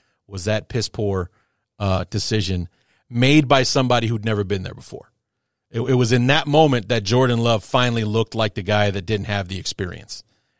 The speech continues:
And that's why the forty-niners are here.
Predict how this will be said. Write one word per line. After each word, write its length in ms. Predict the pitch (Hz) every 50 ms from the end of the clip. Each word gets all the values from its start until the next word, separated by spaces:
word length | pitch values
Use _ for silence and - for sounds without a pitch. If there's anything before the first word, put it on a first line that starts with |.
| _ _
And 560 | 107 104 95 92 90 90 92 95 - - - _ _ _ _ _ _ _ _ _ _ _ _ _ _ _ _ _ _ _ _ _ _ _ _ _
that's 260 | - 123 117 110 -
why 200 | 117 120 117 113
the 80 | 107 98
forty-niners 640 | - - 113 101 104 104 104 101 98 98 92 87
are 80 | 90 85
here. 400 | - - - 120 98 90 90 -